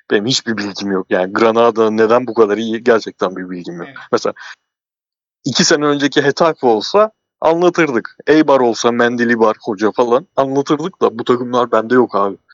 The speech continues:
Speaker 2: Evet, kusura bakmayınız. Ee, kimin sorusuydu? Sonat'ın.
Speaker 1: Ama hani atlı-, Avrupa Ligi'nin zaten hani mantığı tamamen bu olmalı bence zaten. Yani bu, bunlar sürpriz olmamalı.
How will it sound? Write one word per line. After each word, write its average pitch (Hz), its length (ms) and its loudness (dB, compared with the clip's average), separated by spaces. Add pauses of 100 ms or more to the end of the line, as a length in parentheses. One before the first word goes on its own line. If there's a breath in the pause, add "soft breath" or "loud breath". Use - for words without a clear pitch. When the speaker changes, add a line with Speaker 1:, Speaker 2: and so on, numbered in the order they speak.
(220)
Speaker 2:
Evet, 131 320 -18
kusura 139 360 -10
bakmayınız. 131 880 -12 (500 soft breath)
Ee, 131 840 -8
kimin 143 280 -12
sorusuydu? 135 540 -16
Sonat'ın. 139 560 -16 (200)
Speaker 1:
Ama 202 340 0
hani 156 200 -2 (320 loud breath)
atlı-, 139 320 -2 (320)
Avrupa 139 380 2
Ligi'nin 156 580 0 (180)
zaten 147 440 0 (300 loud breath)
hani 113 140 -2
mantığı 135 640 2 (360 soft breath)
tamamen 147 540 0
bu 147 200 4
olmalı 95 400 -2
bence 87 260 -6
zaten. 95 380 -2
Yani 104 220 0
bu, 117 80 -6 (140)
bunlar 127 360 0
sürpriz - 400 -8
olmamalı. 113 540 2